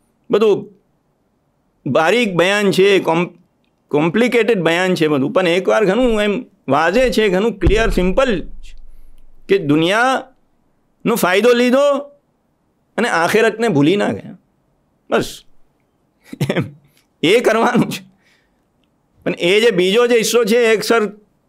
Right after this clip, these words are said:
ઘણો મુશ્કેલ હોય છે. ઇન્સાન ભૂલી જાય આખિરત. કેમ કે એને સામને જોવાતી નહીં, ઇલ્લા કે જે પહેલે બયાન થયું છે, એની બસીરતથી દેખે છે,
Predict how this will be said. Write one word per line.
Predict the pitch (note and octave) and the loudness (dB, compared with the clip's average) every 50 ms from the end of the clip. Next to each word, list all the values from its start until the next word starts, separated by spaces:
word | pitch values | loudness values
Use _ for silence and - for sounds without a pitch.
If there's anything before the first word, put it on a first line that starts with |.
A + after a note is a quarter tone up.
| _ _ _ _ _ | _ _ _ _ _
ઘણો | - F3+ A#3 G#3+ | -2 -2 0 0
મુશ્કેલ | G3 F3 - - A#3 G#3+ F#3 | -2 -2 -2 -2 0 0 2
હોય | D#3+ D#3+ D#3 | 2 2 0
છે. | - - B2+ - _ _ _ _ - | -2 -6 -12 -18 _ _ _ _ -4
ઇન્સાન | E3 E3+ D#3+ E3 F#3 G3 G3 F3 | -2 -2 0 0 0 2 2 2
ભૂલી | E3+ F3+ F#3+ E3+ | 2 2 2 2
જાય | C3 A2 A2+ - - - | 0 -2 -2 -6 -6 -6
આખિરત. | B2 B2 - - B2 A2 - - - - _ _ _ _ _ _ _ _ _ _ _ _ _ _ _ _ _ _ _ _ _ _ _ _ _ - | -4 -4 -2 -2 -4 -4 -6 -10 -16 -20 _ _ _ _ _ _ _ _ _ _ _ _ _ _ _ _ _ _ _ _ _ _ _ _ _ -4
કેમ | - E3+ E3 | -2 0 0
કે | F#3 | 0
એને | F3+ F#3 F#3+ F#3 | 0 0 0 0
સામને | D3 D#3 D#3 E3 F#3 F#3+ F#3+ | 0 0 0 0 0 0 0
જોવાતી | F3 D#3+ D#3+ F3+ F#3+ F#3 F#3 G3 | 2 2 2 2 0 0 0 0
નહીં, | G#3 G3+ F3+ D3 | 0 0 0 0
ઇલ્લા | C#3+ E3 F3+ F#3 F#3 | 0 2 0 0 0
કે | E3 F#3 F3+ | 0 0 2
જે | F3+ F3+ | 2 2
પહેલે | D3 E3 E3 F3 F3 | 2 2 2 2 2
બયાન | D#3+ D3+ D#3 E3+ F#3 F#3+ F3 | 2 0 0 0 0 0 0
થયું | F3 F#3+ F3+ E3 | 2 2 2 2
છે, | D3+ D#3+ D#3+ D#3 | 2 2 0 0
એની | D3+ - - _ C#3+ D#3+ | -2 -6 -8 _ -4 -2
બસીરતથી | D3+ D3 C#3+ - F3+ F3 E3 F3 F3 - E3 | 0 0 0 2 2 0 0 0 -2 -2 -2
દેખે | D3 D3 C#3+ C#3 - - - | 0 0 -2 -2 -4 -6 -8
છે, | - - | -10 -18